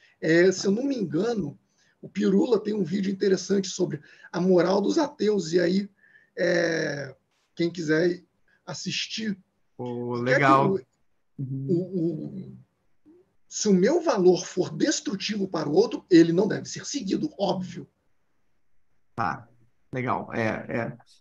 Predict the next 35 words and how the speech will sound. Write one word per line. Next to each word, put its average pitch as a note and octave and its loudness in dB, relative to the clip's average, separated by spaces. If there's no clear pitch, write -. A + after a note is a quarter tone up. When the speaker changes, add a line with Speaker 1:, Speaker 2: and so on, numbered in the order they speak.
Speaker 2:
A C3 -2
gente C#3+ -2
tem F3+ 0
que F3 -4
ter F#3 6
alguns F3+ 4
parâmetros F3+ 6
básicos, C3+ 4
né, C#3+ 4
Cláudio? A#2+ -2
Não C3+ -4
pode D#3 0
ser E3 -2
tudo F#3 2
vale D3+ 4
também, D3 2
se C#3+ -2
eu D3+ 4
sinto E3 -2
que - -20
tá C#3 0
bem, D3 4
então C#3+ -2
tá. C#3 -4
É, B2 2
tem C#3 0
que, C#3+ 4
a C#3 -2
gente C#3 -4
tem D#3 2
que D3+ -14
ter E3+ 6
alguns E3 2
parâmetros D3+ 2
sobre D3 2